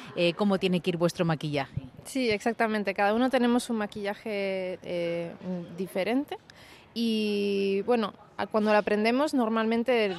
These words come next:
Speaker 2: podemos, porque tenemos el papel delante de nosotros diciéndonos, "Pues, tal pincel con tal producto". Entonces, entre que lo lees y te lo aplicas y te sale mal y <laughs> tienes que borrarlo,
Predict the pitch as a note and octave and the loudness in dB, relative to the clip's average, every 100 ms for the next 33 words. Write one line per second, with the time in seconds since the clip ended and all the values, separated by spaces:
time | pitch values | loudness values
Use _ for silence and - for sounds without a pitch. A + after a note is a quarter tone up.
0 | - G3+ G#3+ A3+ A3+ A3 - G3+ G3+ G#3 | 2 4 4 4 2 2 2 2 4 2
1 | A#3 A#3+ G3+ F#3+ F#3 G#3 G#3 G3 F#3+ F#3 | 2 0 0 0 0 0 2 2 0 -2
2 | F3+ F#3 F#3+ F#3+ G#3+ G3 G#3 G3 G#3 F#3+ | -2 -2 -2 -2 -2 -2 -2 -2 -2 -4
3 | F3 - F3 - B3 D#4+ C#4+ - C4+ C#4 | -4 -4 -4 -2 -2 -2 -2 0 0 -2
4 | - G#3 G3+ - C#4+ C4+ F#3+ - - D#3 | -4 -4 -2 -2 0 0 -2 -6 -10 -8
5 | E3 F3 F3+ G3 F#3 F3+ G3 G3+ A3 A3 | -8 -6 -6 -4 -4 -2 0 0 0 -2
6 | C4 A#3+ A#3 A#3 G#3 F3+ F3 - G#3+ F#3+ | -2 0 -2 -2 -6 -4 -6 -6 -6 -4
7 | G#3+ F#3 E3+ G#3 F#3+ F#3+ G3 A#3 B3 - | -2 -2 0 0 2 2 2 4 2 2
8 | G3 F3+ G#3+ A3+ A#3 | -2 2 2 2 0